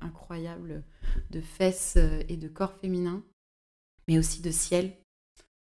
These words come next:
qui sont, moi, en fait, mes deux grosses sources d'inspiration dans la vie.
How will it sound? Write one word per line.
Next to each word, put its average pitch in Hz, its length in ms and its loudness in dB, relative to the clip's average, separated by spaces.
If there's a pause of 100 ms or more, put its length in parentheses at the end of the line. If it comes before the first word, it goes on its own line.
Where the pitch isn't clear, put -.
qui - 140 -10
sont, 185 220 2
moi, 185 440 8
en 156 60 -10
fait, - 400 -12
mes 160 220 -4
deux 175 160 0
grosses 190 340 -4
sources 180 240 -10
d'inspiration 175 800 -6
dans 160 160 -4
la 147 100 0
vie. 160 220 -4